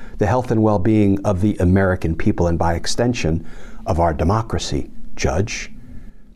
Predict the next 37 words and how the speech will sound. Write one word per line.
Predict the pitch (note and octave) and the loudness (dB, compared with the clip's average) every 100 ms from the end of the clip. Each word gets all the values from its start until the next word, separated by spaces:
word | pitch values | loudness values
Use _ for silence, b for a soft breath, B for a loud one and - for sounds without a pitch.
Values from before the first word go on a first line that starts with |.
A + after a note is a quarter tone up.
| B | B
And | G2+ G2+ | -2 -2
if | G2 | 0
you | G2+ | 0
brush | G2 A#2+ A#2+ | 0 -2 0
us | A#2 | -4
back, | - A#2+ C3 - | 0 -2 -2 -2
understand, | F#2+ G#2 - C3 C#3 F2+ | 0 0 -2 -2 0 -2
we'll | F2+ | 0
go | G2+ | 0
back, | G2+ A#2 A#2+ | 2 0 2
we'll | F#2+ | 0
lick | F2 G2+ | 0 0
our | G2+ G2+ | 0 2
wounds, | F#2+ A#2 A#2+ A#2+ | 2 2 0 -2
we'll | F#2+ E2+ | -2 0
retool, | E2+ G#2+ A2+ C#3 C3 A2 A2+ B B | 0 0 0 2 4 4 2 B B
we'll | G2 | -2
take | - G#2+ A2+ | 0 0 0
what | A2+ G#2 | -2 0
you | G#2 - b b - | -2 -2 b b -6
told | - D#3 B2 | 0 2 2
us | E2+ - | 0 0
in | G2 | 0
your | F#2+ G2 | 2 2
legal | F2+ G2+ G2+ | 2 2 2
opinion, | E2+ B2 A#2 F#2+ | 2 2 2 0
striking | - G#2+ G#2+ G#2 F#2+ | 0 -2 0 0 2
down | G#2 G#2+ | 2 2
what | G#2 - | 2 0
we've | F#2+ - | -4 -6
tried | - G#2 G#2 - | -2 2 0 0
to | |
do, | F2 A2+ D3 F#2+ A#2 B B B B - - | -2 2 4 4 0 B B B B -16 -4
and | A#2 A#2 A#2+ - | 0 2 2 0
we're | F#2 C3+ | 0 0
coming | D#3 D#3+ D#3 | 0 0 0
back | - - - | -2 -8 -16